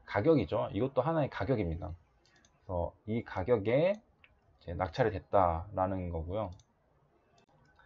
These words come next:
금리, 금리는 우리가 돈의 가격이죠.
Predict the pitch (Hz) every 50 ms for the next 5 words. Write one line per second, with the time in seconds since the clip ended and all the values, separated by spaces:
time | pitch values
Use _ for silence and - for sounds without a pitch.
0 | - - _ _ _ _ _ _ _ _ _ - - 131 156 170 156 107 87 80
1 | 80 - - 117 139 165 185 196 196 185 175 170 175 175 165 131 87 80 80 -
2 | - - _ _ - 107 123 143 151 143 123 127 120 - - - 117 139 170 180
3 | - - 107 95 110 113 101 101 98 92 85 98 120 123 90 80